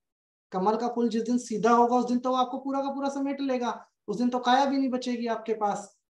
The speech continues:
और माया भी नहीं बचेगी। और जब वो उल्टा है तभी तो वो तुम्हें कुछ दे पा रहा है। और उल्टा किसके ऊपर है? मूलाधार के ऊपर उल्टा है, आज्ञा चक्र के ऊपर उल्टा है, आपके स्वादिष्ठान के ऊपर उल्टा है, सबके ऊपर उल्टा है। तो मैं इस बात को कैसे मान के बैठ जाऊं अपने जीवन के अंदर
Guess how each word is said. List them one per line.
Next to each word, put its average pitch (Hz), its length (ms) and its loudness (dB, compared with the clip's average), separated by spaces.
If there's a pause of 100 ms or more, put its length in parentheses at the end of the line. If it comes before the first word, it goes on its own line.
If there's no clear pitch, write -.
(140)
और 196 100 -6
माया 202 280 2
भी 240 120 0
नहीं 233 180 0
बचेगी। 208 500 0 (320)
और 226 140 -4
जब 254 200 -2
वो 311 100 -2
उल्टा 220 380 2
है 269 180 4
तभी 262 200 -6
तो 262 100 -8
वो 269 60 -6
तुम्हें 269 220 -6
कुछ 269 140 -8
दे 240 180 -4
पा 254 180 -2
रहा 196 120 -2
है। 143 260 -6 (280)
और 240 100 -6
उल्टा 196 340 -2
किसके 302 300 -4
ऊपर 262 260 0
है? 180 160 0
मूलाधार 208 460 2
के 285 60 -6
ऊपर 277 220 -6
उल्टा 240 320 -2
है, 139 200 -6 (760)
आज्ञा 196 300 0
चक्र 254 260 -4
के 277 100 -6
ऊपर 277 240 -2
उल्टा 247 300 -2
है, 220 220 2
आपके 233 360 -2
स्वादिष्ठान 226 680 0
के 254 80 -4
ऊपर 240 260 0
उल्टा 220 260 -2
है, 240 80 2
सबके 262 280 -6
ऊपर 269 240 -2
उल्टा 190 320 -2
है। 202 340 -2 (380)
तो 262 60 2
मैं 226 240 4
इस 254 160 -2
बात 226 260 4
को 262 100 -8
कैसे 254 240 -4
मान 226 240 2
के 233 120 -4
बैठ 214 240 0
जाऊं 226 200 0
अपने 220 180 -2
जीवन 185 340 -2
के 220 80 -2
अंदर 196 340 -2